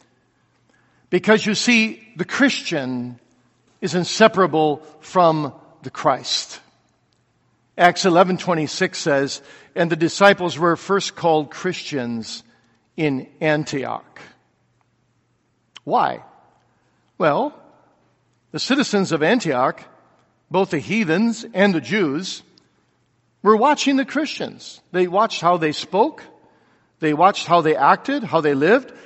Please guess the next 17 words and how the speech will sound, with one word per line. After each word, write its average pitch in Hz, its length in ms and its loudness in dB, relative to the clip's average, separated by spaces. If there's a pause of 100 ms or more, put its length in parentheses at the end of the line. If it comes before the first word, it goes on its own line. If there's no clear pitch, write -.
(160)
And 202 100 4
they 214 60 6
were 214 80 4
saying 330 280 0
to 254 100 -2
each 233 160 -4
other, 190 260 2 (300)
"You 359 100 -4
know, 196 400 2 (1160)
those 339 180 -8
people 123 540 -6
that 175 160 -8 (1040)
follow 220 340 4
this 170 240 -2
man 180 220 2
named 143 240 -2
Jesus, 120 560 -10